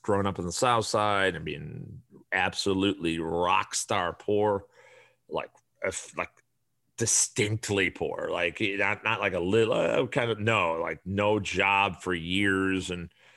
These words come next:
blankets hanging up to keep the portable heater from escaping the room, uh, eh, like, that kind of poor. Um, my mom and dad didn't have many opportunities, and,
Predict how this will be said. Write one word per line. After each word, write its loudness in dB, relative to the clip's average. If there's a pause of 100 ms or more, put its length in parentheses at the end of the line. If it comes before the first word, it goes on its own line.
(200)
blankets 0
hanging 0
up -2
to -4
keep -4
the -2
portable 2
heater 0
from -8
escaping -2
the -2
room, -2
uh, -2
eh, 0 (160)
like, -4
that 2
kind -8
of -10
poor. -8 (480)
Um, -2 (800)
my -2
mom 2
and 0
dad 4
didn't -2
have 0 (160)
many 0
opportunities, -2
and, -8